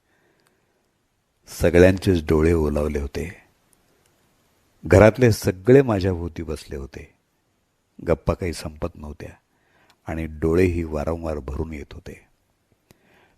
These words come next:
तेवढ्यात भावजय गरम गरम खमंग थालपीठ, त्यावर लोण्याचा गोळा आणि सोबत रव्याचा भरपूर नारळ घातलेला लाडू असा नाश्ता घेऊन आली.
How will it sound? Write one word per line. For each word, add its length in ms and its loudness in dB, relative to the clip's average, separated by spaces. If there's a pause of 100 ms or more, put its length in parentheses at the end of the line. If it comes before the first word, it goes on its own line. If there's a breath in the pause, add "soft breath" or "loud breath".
(120)
तेवढ्यात 300 8 (120)
भावजय 420 2
गरम 380 2
गरम 320 -4
खमंग 340 -8 (140)
थालपीठ, 440 -4 (500 soft breath)
त्यावर 240 6
लोण्याचा 560 0
गोळा 400 -4 (560)
आणि 220 -6
सोबत 500 -8 (320)
रव्याचा 540 2
भरपूर 680 -6
नारळ 320 -4
घातलेला 440 -6
लाडू 420 -6 (680)
असा 240 -6
नाश्ता 340 -10
घेऊन 260 -12
आली. 200 -16